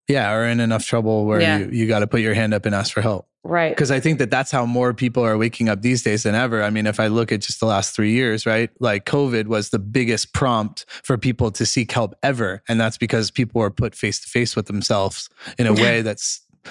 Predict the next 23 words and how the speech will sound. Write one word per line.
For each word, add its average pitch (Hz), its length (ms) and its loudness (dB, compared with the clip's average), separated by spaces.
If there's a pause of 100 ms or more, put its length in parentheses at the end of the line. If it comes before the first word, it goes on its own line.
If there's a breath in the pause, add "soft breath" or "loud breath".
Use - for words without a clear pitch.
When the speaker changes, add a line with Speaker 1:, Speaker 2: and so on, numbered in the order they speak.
(220 loud breath)
Speaker 1:
nothing, 110 400 0
ha-, 104 220 0 (100)
but 107 140 0
we 113 140 2
hadn't 110 340 -2
faced 127 320 0
something 110 260 0
like 101 160 0
that 101 180 0
in 101 140 -2
a, 101 100 -4 (160)
I 104 100 -2
mean, 98 180 -6
quite 110 200 -2
a 101 60 -2
few 101 160 -8
years, 104 480 -2 (140)
Speaker 3:
Wow, 175 220 0
Speaker 1:
I - 20 -2
Speaker 3:
that's 131 140 2
Speaker 1:
would 104 100 -4
say. 170 80 0
Speaker 3:
wild. 165 460 0